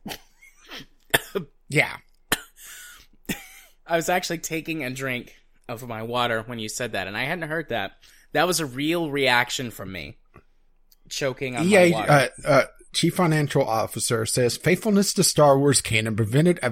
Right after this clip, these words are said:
Speaker 1: cosmetic microtransaction model for Star Wars Battlefront two.
Speaker 2: Right. But it allowed loot box gambling for
Speaker 1: I, I
Speaker 2: literally
Speaker 1: mean,
Speaker 2: everything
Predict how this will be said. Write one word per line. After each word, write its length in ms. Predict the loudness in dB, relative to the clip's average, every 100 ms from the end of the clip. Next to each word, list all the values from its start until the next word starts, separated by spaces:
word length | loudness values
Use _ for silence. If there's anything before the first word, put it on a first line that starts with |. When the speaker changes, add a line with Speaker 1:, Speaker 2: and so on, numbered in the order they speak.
| -4
Speaker 1:
cosmetic 500 | 0 2 4 0 0
microtransaction 840 | -2 -2 -2 -4 -2 -2 -2 -4 -4
model 260 | -2 -4
for 240 | -4 -6 -6
Star 220 | 0 2
Wars 220 | 2 0 0
Battlefront 480 | -2 -4 -6 -8 -6
two. 300 | -8 -8 -10 _ -20 _ _ _ _ _ -8
Speaker 2:
Right. 540 | -4 -2 -4 -6 -8 -14 -14 _ _ _ _ _ _ _ -8
But 100 | -4
it 120 | -4
allowed 480 | -2 0 0 -2 -6
loot 180 | -10
box 300 | -6 -8 -8
gambling 420 | -14 -14 -12 -14 -16 _ _ _ _ _ _ _ _ _ _ _ -10
for 280 | -8 -8 -12 -8
Speaker 1:
I, 40 |
I 160 | 2 6
Speaker 2:
literally 200 | 6 6
Speaker 1:
mean, 80 | 6
Speaker 2:
everything 140 | 4